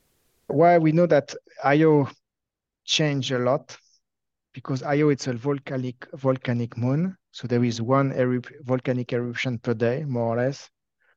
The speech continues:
So every day there is something new on, on, on Io. We know it's the most volcanic system in the, in the solar system. It's the most active moon in the solar system. So Io change every day. Europite will be in-, interesting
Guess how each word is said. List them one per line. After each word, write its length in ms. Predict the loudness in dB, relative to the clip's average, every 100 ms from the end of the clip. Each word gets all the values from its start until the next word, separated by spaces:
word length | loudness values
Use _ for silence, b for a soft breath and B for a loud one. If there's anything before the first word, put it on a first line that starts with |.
| _ _ _ _
So 220 | -6 -4
every 340 | 2 2 2 2
day 160 | 4
there 160 | 4 4
is 100 | 0
something 400 | -2 -6 -4 -4
new 160 | -2 -2
on, 180 | -4 -8
on, 200 | -10 -8
on 180 | -6 -4
Io. 240 | -2 -2
We 120 | -2 -2
know 120 | -2
it's 180 | -4 -8
the 140 | -6
most 360 | 0 0 0 -8
volcanic 800 | -8 -6 -6 -6 -6 -6 -8 -10
system 560 | -10 -10 -8 -2 -2 -2
in 140 | -4
the, 180 | -4 -4
in 160 | -4
the 140 | -6 -6
solar 340 | -4 -2 -2
system. 480 | -4 -14 -4 -2 -2
It's 220 | -6 -8
the 140 | -8 -4
most 280 | -2 -2
active 400 | -4 -4 0 0
moon 180 | 4 2
in 120 | 2
the 120 | -2 -6
solar 240 | -4 -4
system. 460 | -6 -12 -4 -4 -4
So 180 | -4
Io 300 | 0 4 4
change 340 | 4 2 2 2
every 220 | -2 -2
day. 160 | -6 -10 _ _ _ _ _ b b b b b b _ _ _ _ _ -20 _
Europite 540 | 2 4 6 6 2 2
will 80 |
be 140 | 4 2
in-, 100 | 2
interesting 640 | -2 -4 -2 -6 -4 -6